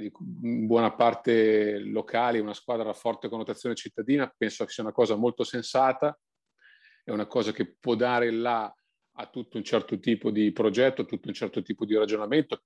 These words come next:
che può anche coinvolgere i grandi, che può coinvolgere anche, eh, dei giocatori a cui puoi anche semplicemente regalare una canotta, puoi invitarli a una presentazione, li puoi organizzare una giornata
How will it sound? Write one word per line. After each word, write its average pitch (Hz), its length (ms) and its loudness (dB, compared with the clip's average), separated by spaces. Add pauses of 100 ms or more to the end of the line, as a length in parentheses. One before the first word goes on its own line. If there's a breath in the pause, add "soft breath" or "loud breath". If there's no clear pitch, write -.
che 110 180 -2
può 143 220 2
anche 131 260 -2
coinvolgere 113 960 -2 (360 soft breath)
i 113 100 -4
grandi, 117 480 2
che - 120 -6
può 110 160 -4
coinvolgere 113 500 -2
anche, 110 420 -4 (400 soft breath)
eh, 113 240 -6
dei 113 160 4
giocatori 120 400 4
a - 40 2
cui 127 140 4
puoi 123 160 6
anche 123 200 2
semplicemente 123 1000 -2 (160)
regalare 117 480 0
una 120 160 -8
canotta, 113 640 -8
puoi 110 240 0
invitarli 113 840 2 (320 soft breath)
a 117 80 -4
una 113 180 0
presentazione, 120 1000 0
li 113 140 -4
puoi 113 160 -2
organizzare 113 560 -2
una 117 140 -6
giornata 113 680 -2